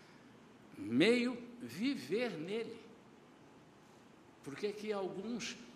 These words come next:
não estão completos? Porque aceitaram, mas não vivem. Não praticam.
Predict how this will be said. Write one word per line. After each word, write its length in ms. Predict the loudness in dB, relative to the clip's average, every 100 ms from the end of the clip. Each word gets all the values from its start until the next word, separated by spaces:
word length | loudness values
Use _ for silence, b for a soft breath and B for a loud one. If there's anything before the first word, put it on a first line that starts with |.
| -18 -8
não 220 | -4 -2
estão 220 | -2 -4
completos? 880 | -4 -6 -2 0 0 -4 -8 -8 -10 -16 -20 -20 -20 -20 -12
Porque 180 | -8 -2
aceitaram, 680 | 0 2 0 0 0 2 0
mas 180 | -2 -2
não 160 | -2
vivem. 340 | 0 -2 -2 -6 -14 -20 -20 -20 -20 -20 -20 -20 -20 -20 -20 -20 -20 -20 -20 -20 -20 -20 -20 -20 -20 -20 -20 -20 -20 -20 -20 -20 -12 -4
Não 120 | -2
praticam. 420 | -2 -4 -6